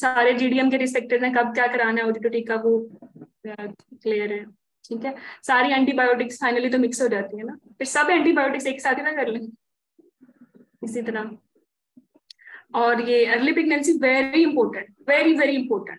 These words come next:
और कुछ याद नहीं रहता exam के वक्त पे पीयूएल का क्या करना है, कब ज्यादा हो रही है, कब क्या कम हो रही है, तो सारी together, इनका मरकब सारा together, topic सारी together, समझ नहीं आती किस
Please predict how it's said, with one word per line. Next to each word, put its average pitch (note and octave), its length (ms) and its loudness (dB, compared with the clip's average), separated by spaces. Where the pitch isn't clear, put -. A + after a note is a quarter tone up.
और A#3+ 100 -2
कुछ F#4 300 0
याद C#4+ 200 6
नहीं C#4+ 120 0
रहता B3+ 280 -2
exam A3+ 260 0
के A#3 80 0
वक्त A3+ 260 -4
पे B3 180 -2
पीयूएल B3+ 440 2
का - 100 -8
क्या A#3+ 140 0
करना A3+ 300 -2
है, A3+ 60 -2
कब A#3 160 0
ज्यादा A3 260 0
हो A#3 60 4
रही A3+ 120 2
है, A3 60 -2
कब A3+ 140 -4
क्या G#3+ 260 -6
कम G#3+ 180 -6
हो G#3 200 -6
रही G3+ 100 -8
है, G#3 220 -10
तो A3 220 -4
सारी A3+ 560 -4
together, G#3+ 560 -4
इनका A3 240 -2
मरकब G#3 380 -4
सारा G#3 240 -6
together, G3+ 600 -10
topic B3 340 -4
सारी A3+ 260 0
together, G#3+ 360 -4
समझ B3 280 -2
नहीं B3 120 -2
आती A3+ 260 -4
किस A3+ 160 -4